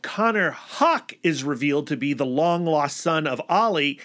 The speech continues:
and he takes on his father's mantle. So yeah, when Quiver first launched, some were taken aback by it. To return Ollie to life,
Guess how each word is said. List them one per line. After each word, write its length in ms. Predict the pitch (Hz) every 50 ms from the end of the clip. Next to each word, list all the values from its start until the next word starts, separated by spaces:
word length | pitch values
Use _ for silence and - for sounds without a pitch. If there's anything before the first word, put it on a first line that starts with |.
| - - - - -
and 160 | 175 170 170
he 300 | 156 - 226 302 349 285
takes 340 | - 202 214 208 165 - 220
on 220 | 170 165 170 143
his 180 | 151 147 - -
father's 480 | - 147 139 135 123 135 120 107 104
mantle. 560 | 135 160 170 180 175 147 - 127 98 92 - -
So 160 | - - 277
yeah, 220 | 269 269 320 311
when 220 | 285 240 214 202 175
Quiver 360 | - - - 269 269 294 262
first 480 | 208 - - 226 202 196 165 - - 180
launched, 440 | 160 185 240 285 285 262 - -
some 260 | - - - 240 277 285
were 140 | 277 233
taken 320 | - - 202 202 - 190 170
aback 440 | 143 - 208 220 247 262 - - -
by 200 | - 135 120 123
it. 180 | 131 - -
To 100 | - 175
return 440 | 170 170 160 - 208 247 262 254 220 -
Ollie 280 | 175 208 208 202 185
to 80 | 156 156
life, 340 | 156 190 240 277 262 208